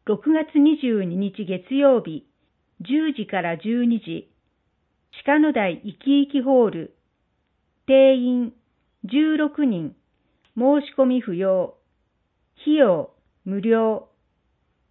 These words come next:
問い合わせ、鹿野台英語サロンの渡辺さん。電話、ゼロ九ゼロ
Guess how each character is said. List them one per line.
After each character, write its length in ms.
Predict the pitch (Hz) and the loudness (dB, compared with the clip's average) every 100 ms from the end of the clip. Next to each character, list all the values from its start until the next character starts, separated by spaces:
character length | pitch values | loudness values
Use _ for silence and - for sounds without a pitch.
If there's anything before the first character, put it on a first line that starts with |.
| _ - | _ 0
問 260 | 277 277 | 2 4
い 60 | 269 | 2
合 100 | 254 | 0
わ 160 | 254 247 | -2 -4
せ、 320 | 240 220 - _ _ _ _ _ _ - | -6 -6 -8 _ _ _ _ _ _ -6
鹿 120 | 277 320 | -2 0
野 140 | 320 | 0
台 280 | 269 202 165 | -2 -2 -2
英 240 | 220 277 | 0 2
語 160 | 277 277 277 | 2 -2 -2
サ 120 | 277 | -2
ロ 160 | 247 | -2
ン 100 | 190 | -4
の 220 | 165 147 - _ _ | -8 -12 -14 _ _
渡 280 | 185 190 254 | -10 -4 -2
辺 340 | 262 247 226 | 0 -2 -4
さ 140 | 214 202 | -6 -10
ん。 160 | 202 - _ _ _ _ _ _ _ _ | -10 -16 _ _ _ _ _ _ _ _
電 340 | 202 240 269 254 | -2 0 2 0
話、 300 | 240 226 - _ _ _ _ _ 180 | -2 -2 -6 _ _ _ _ _ -8
ゼ 120 | 196 226 | -2 0
ロ 120 | 285 | 0
九 340 | 294 320 233 | 0 -2 0
ゼ 140 | 156 190 | -2 -4
ロ 220 | 156 | -4